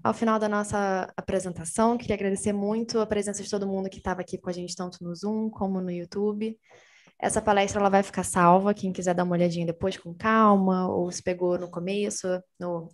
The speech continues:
no meio, né, não conseguiu pegar o comecinho. É, a gente tá fazendo essas palestras, é, a cada duas semanas. Geralmente nas quintas-feiras agora, mas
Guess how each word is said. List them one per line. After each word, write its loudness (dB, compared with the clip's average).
no -6
meio, 4
né, 2
não -2
conseguiu -4
pegar -4
o -4
comecinho. -8
É, 2
a 4
gente -2
tá 0
fazendo 2
essas -2
palestras, 2
é, 2
a 2
cada 2
duas 4
semanas. 0
Geralmente 4
nas -2
quintas-feiras 4
agora, 6
mas -2